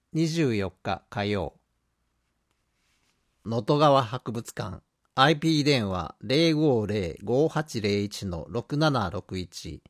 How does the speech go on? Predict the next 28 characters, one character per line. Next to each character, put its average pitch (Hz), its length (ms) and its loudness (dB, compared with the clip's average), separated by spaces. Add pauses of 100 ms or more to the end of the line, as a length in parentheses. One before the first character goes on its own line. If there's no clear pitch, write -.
(460)
フ - 60 -2
ァ 143 60 2
ッ 160 60 -2 (120)
ク - 80 -20
ス、 - 340 -10
零 135 260 2
七 139 260 0
四 95 200 -4
八 - 520 -10
四 143 320 -2
二 131 220 -2
の 87 340 -8
八 123 380 -4
零 127 220 2
九 90 260 -8
八。 85 440 -12 (1080)
企 - 120 -20
画 - 280 0
展、 85 300 -6 (160)
鈴 147 300 -2
鹿 160 140 2
の 151 120 4
森 139 240 2
の 127 200 0
魅 107 140 -4
力 139 260 0
発 113 320 -2
見。 92 280 -4